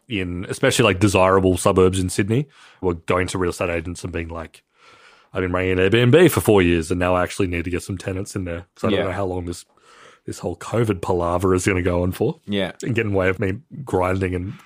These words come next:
Speaker 1: getting the bag.
Speaker 2: Yeah. <laughs> Just hustling, financially
Speaker 1: Yeah.
Speaker 2: independent.
Speaker 1: Yeah. But, I mean, the other side of the critique there is the usual crowd would just say, "Well,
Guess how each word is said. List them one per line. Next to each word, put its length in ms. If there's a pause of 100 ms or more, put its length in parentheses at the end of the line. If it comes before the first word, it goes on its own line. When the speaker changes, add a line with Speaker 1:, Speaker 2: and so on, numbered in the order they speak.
Speaker 1:
getting 200
the 60
bag. 480
Speaker 2:
Yeah. 920 (100)
<laughs> 300
Just 180
hustling, 580
financially 480
Speaker 1:
Yeah. 40
Speaker 2:
independent. 580
Speaker 1:
Yeah. 140 (180)
But, 120
I 100
mean, 180
the 100
other 160
side 260
of 80
the 280 (160)
critique 360
there 200
is 260 (300)
the 100
usual 260
crowd 180
would 100
just 120
say, 240
"Well, 240